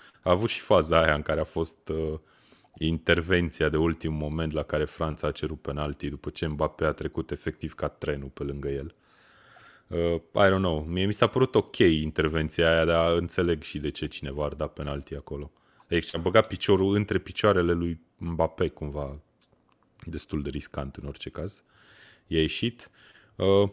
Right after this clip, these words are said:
pe cine mai putem să remarcăm așa ca jucător, ca prestație individuală în meciul ăsta? Aveți, Kanté a avut momente bune și momente mai puțin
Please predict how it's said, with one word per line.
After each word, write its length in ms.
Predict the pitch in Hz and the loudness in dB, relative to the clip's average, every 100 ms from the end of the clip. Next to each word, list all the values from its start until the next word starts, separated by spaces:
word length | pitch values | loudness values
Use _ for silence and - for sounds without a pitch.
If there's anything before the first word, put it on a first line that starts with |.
| - | -2
pe 80 | - | -2
cine 200 | - 139 | 0 2
mai 140 | 113 | 2
putem 260 | 82 85 90 | 0 0 -2
să 140 | - | 0
remarcăm 540 | 85 80 78 - 85 76 | 0 2 -2 -2 -4 -2
așa 220 | 78 85 | -2 -4
ca 140 | - | 0
jucător, 480 | 80 82 - 80 87 | -2 -2 -4 -2 -4
ca 140 | - - | -4 -8
prestație 560 | - - - 82 - | -8 -4 -2 -2 -4
individuală 640 | 78 76 76 73 85 82 | -6 -4 -6 -4 -2 0
în 80 | 76 | -2
meciul 280 | 78 78 87 | -4 -6 -6
ăsta? 420 | 92 - 95 - _ _ _ _ _ _ _ | -4 -4 -4 -6 _ _ _ _ _ _ _
Aveți, 480 | 80 80 95 90 - | -6 0 0 0 -6
Kanté 340 | - 98 104 123 | 2 2 4 6
a 80 | |
avut 200 | 110 104 | 6 4
momente 460 | 104 101 104 98 - | 0 2 2 0 0
bune 340 | 90 101 90 | 0 0 0
și 100 | 85 - | -2 -4
momente 380 | 85 87 85 85 | -4 -4 -4 -4
mai 160 | 82 | -4
puțin 340 | 78 - - | -6 -10 -6